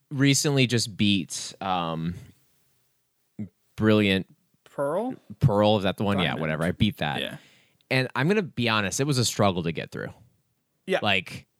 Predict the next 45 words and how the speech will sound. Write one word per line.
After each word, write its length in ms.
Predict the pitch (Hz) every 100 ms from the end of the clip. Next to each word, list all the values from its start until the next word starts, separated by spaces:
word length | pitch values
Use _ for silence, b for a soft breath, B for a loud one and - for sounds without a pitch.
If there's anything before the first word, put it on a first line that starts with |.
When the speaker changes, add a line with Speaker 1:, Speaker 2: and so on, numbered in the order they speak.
| _ _ -
Speaker 1:
a 120 | 120
struggle. 640 | 117 - 92 85 - - b b b b b
Um, 520 | 113 107 101 98 98 - _ _ _ -
the 60 | 131
game 240 | 147 175
wasn't, 240 | 185 160 160
like, 140 | 117
too 180 | - 117
hard 300 | 110 117 135
until 220 | 110 113
the 100 | 101
Elite 160 | 98 87
Four 220 | 101 95
happened. 340 | 101 98 104
I 60 | 95
was 100 | 85
just 140 | 90
a 40 | 104
little 200 | 92 87
underleveled 560 | 92 87 87 82 92
when 120 | 85 87
I 80 |
got 220 | 85 82 -
there 140 | 90
to 80 | 82
start 320 | - 87 82
from, 260 | - 101 98
but 300 | 98 90 - B B B
I 80 | -
was, 120 | 160
like, 100 | 185
going 240 | 143 139 147
through 180 | 123
all 120 | 110 113
these, 260 | 120 107
like, 240 | 101 90 -
caves 420 | - 113 127 104
and 100 | 95
stuff 220 | - 87
like 140 | 90
that, 260 | 85 85 92
and 80 | 95
I 60 |
was 160 | 113 147
just 140 | 101